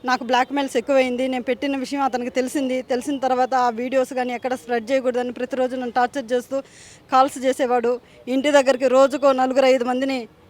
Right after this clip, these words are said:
పంపిస్తూ నన్ను వెతుకులాడేవారు. మేము భయపడి ఈరోజు మీడియాని ఆశ్రయించి మమ్మల్ని మేము కాపాడుకుంటూ,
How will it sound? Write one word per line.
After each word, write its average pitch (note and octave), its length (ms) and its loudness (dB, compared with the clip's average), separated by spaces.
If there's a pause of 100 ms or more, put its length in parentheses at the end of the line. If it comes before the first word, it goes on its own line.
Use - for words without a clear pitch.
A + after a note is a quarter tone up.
(220)
పంపిస్తూ C#4 440 2
నన్ను C4+ 220 0
వెతుకులాడేవారు. B3 880 2
మేము B3 200 -2
భయపడి B3+ 360 2
ఈరోజు B3+ 380 0
మీడియాని B3+ 420 0
ఆశ్రయించి B3+ 540 -2
మమ్మల్ని B3+ 340 -2
మేము C4 180 -4
కాపాడుకుంటూ, C4 880 0